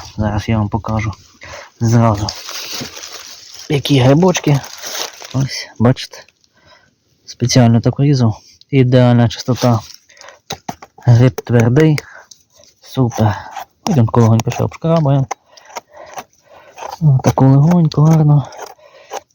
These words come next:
Обов'язково з такого все шкрабую. Так воно краще сіється.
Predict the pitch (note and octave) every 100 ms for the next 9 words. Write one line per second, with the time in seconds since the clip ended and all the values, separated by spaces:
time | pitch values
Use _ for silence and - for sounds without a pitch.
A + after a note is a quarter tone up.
0 | _ _ - - - D3+ C#3+ D3 A#2 C3+
1 | A#2+ - A#2+ C3 - C3 - F3+ D3 A#2
2 | G#2 - - - - - - - - -
3 | - - - B2 B2 A#2 A2 G2+ B2 A#2
4 | - G#2+ C3+ C3+ B2 - -